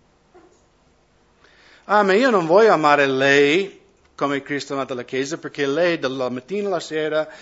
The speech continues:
pa, pa, pa, pa, pa." Farlo per fede, fratello.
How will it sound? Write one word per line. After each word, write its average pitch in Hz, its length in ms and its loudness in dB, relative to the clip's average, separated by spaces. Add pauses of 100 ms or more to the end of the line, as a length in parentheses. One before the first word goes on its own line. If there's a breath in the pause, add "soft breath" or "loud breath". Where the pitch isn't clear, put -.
(220 loud breath)
pa, 190 200 -6
pa, 190 200 -6
pa, 175 240 -10
pa, 165 240 -12
pa." 127 360 -12 (1600 soft breath)
Farlo 143 400 -6
per 143 160 -10
fede, 110 420 -14
fratello. 80 560 -20